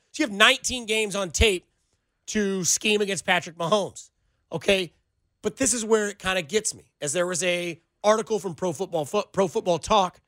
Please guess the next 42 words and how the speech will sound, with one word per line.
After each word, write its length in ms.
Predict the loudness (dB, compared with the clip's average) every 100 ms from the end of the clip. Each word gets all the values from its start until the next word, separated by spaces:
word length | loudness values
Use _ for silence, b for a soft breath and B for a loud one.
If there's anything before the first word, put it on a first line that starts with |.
| _ _ _ _
and 120 | 0
it 60 | 2
said 380 | 4 4 4
in 200 | -2 -6
one 140 | -2 0
of 80 | -2
the, 160 | -8 -4
in 120 | -2
one 120 | -2
of 60 | -4
the 60 | -2
things 200 | -2 0
I 60 |
have 120 | -2
quoted, 360 | 4 6 6 0 _ _ _ _ _ _ _ _ _ _ _ _ _ _
"Ultimately, 480 | 6 6 0 -2 -4
nothing 520 | 0 -2 -2 -10 -10 -12 _ 0
any 240 | 0 0
defense 460 | -4 -8 -2 -2 0
does 340 | 0 0 0
may 160 | -2 2
matter. 380 | 4 2 -2 _ _ _ _ _ _
Mahomes 420 | 4 4 4 -2
is 160 | -4 -2
the 100 | -4
best 360 | 2 4 4 0
when 120 | -2
he 100 | -2
is 140 | -4
forced 340 | 2 2 2 -4
to 100 | -4
improvise." 680 | -4 -2 2 2 2 -2 -10 _ _ _ _
Mark 200 | -2 0
that 140 | 0 2
down. 300 | 4 4 -2 _ _ _ _ _
"And 120 | -2 0
there 180 | -2
are 60 | -2
no 240 | -2 -2
amount 300 | -2 -2 -4
of 100 | -6
playing, 480 | -6 -2 -2 -2 -6